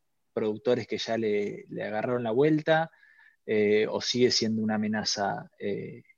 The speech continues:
muy grande y, y un dolor de cabeza muy, muy grande para el productor?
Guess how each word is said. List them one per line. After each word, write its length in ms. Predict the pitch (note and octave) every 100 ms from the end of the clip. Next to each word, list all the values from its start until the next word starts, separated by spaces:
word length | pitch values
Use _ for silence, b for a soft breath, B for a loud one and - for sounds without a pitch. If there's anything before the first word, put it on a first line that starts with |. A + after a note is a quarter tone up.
| -
muy 320 | A2+ A2 A2+
grande 520 | G#2+ G#2 G2 G#2 - -
y, 320 | G#2 F2 G#2
y 40 |
un 80 | G#2+
dolor 180 | G#2 G2+
de 80 | G2+
cabeza 380 | G2 G#2 G#2+ G2+
muy, 240 | G#2 G2+
muy 180 | G2 G#2
grande 240 | G#2 G#2
para 140 | F#2+ G2+
el 60 |
productor? 400 | - A2 A2 G2